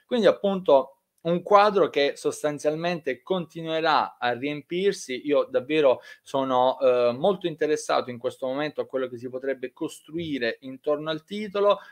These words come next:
Ovviamente però ora la parola passa anche a voi. Volate qui sotto nei commenti, fatemi sapere cosa ne pensate del Continental Classic, del percorso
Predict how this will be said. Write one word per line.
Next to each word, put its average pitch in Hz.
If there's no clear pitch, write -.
Ovviamente 160
però 127
ora 131
la 113
parola 123
passa 113
anche 123
a 120
voi. 147
Volate 123
qui 113
sotto 170
nei 151
commenti, 180
fatemi 120
sapere 127
cosa 190
ne 139
pensate 135
del 127
Continental 127
Classic, -
del 143
percorso 135